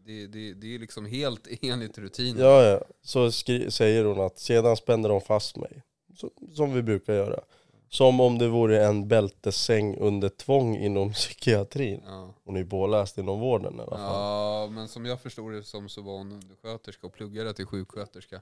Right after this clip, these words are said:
Speaker 2: Ja, men då lär hon ju förstå
Speaker 1: Ja, men
Speaker 2: själv,
Speaker 1: ja, det
Speaker 2: eller?
Speaker 1: tycker jag själv. Jag tycker det där är lite anmärkningsvärt att säga om man då liksom jobbar inom vården.
Speaker 2: S-, s-, hon lär ju förstå det här själv. Och så säger hon att hon drabbas av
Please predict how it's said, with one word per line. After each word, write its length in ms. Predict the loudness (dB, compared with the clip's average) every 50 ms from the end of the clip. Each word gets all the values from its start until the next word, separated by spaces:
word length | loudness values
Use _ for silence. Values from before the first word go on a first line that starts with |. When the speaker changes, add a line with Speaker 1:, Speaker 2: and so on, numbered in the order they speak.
| _ _
Speaker 2:
Ja, 140 | 4 6 8
men 160 | 8 8 6
då 120 | 6 4
lär 160 | 8 8 8 8
hon 160 | 8 4 2
ju 80 | 0
förstå 320 | -4 -6 -8 -8 -4 -2 0
Speaker 1:
Ja, 80 | 0
men 80 | 0 0
Speaker 2:
själv, 120 | 0 -2 2 2
Speaker 1:
ja, 320 | 2 4 4 4 2 4
det 100 | 4 4
Speaker 2:
eller? 160 | 4 6 6 6
Speaker 1:
tycker 220 | 6 4 -2 -4
jag 100 | -4 -4
själv. 280 | -4 -2 -2 -2 -2 -6
Jag 100 | -8 -10
tycker 200 | -10 -10 -8 -8
det 100 | -8 -6
där 180 | -4 -4 -4
är 80 | -4 -4
lite 220 | -6 -6 -4 -4
anmärkningsvärt 760 | -4 -2 -2 -2 -4 -4 -4 -6 -10 -10 -6 -6 -6 -6 -6 -8
att 100 | -10 -10
säga 320 | -8 -8 -8 -6 -6 -6
om 60 | -6
man 140 | -6 -8 -8
då 260 | -10 -10 -10 -10 -12
liksom 320 | -12 -14 -16 -18 _ -20 -18
jobbar 260 | -16 -14 -10 -8 -6
inom 240 | -4 -4 -4 -6 -8
vården. 440 | -10 -12 -12 -12 -10 -12 -12 -12 -14 _ _ _ _ _ _ _ _
Speaker 2:
S-, 180 | -10 -10 -10 -10 -14 -20 _ _ _ _ _ _
s-, 260 | _ -18 -16 -16 -14 -12 -8 -4
hon 500 | 0 2 4 4 4 2 2 2 2 6
lär 80 | 8 8
ju 120 | 8 6
förstå 420 | 4 0 -4 0 0 2 4 4
det 80 | 4 4
här 160 | 4 2 0
själv. 300 | 0 2 0 2 2 0 -6
Och 280 | -12 -8 -2 -2 -2 0
så 120 | 0 0
säger 200 | 0 2 2 2
hon 120 | 2 0 0
att 140 | -2 -2 -4
hon 120 | -6 -4
drabbas 380 | 0 0 0 0 -2 -4 -2 -2
av 140 | -4 -4